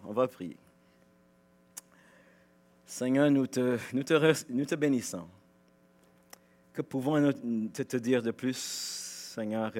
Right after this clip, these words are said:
Tu connais nos cœurs. On demande que ta bonne main soit sur, euh, ton peuple, ta bonne main soit su-, sur moi. Seigneur,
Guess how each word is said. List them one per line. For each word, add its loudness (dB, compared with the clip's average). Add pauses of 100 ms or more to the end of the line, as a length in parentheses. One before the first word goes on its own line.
Tu -16
connais 0
nos 0
cœurs. -8 (1200)
On -10
demande 0
que -6
ta 2
bonne 0
main 0
soit -2
sur, -6
euh, -2 (160)
ton -4
peuple, -4 (380)
ta -8
bonne -4
main -4
soit -8
su-, -14 (100)
sur -10
moi. -4 (1300)
Seigneur, 0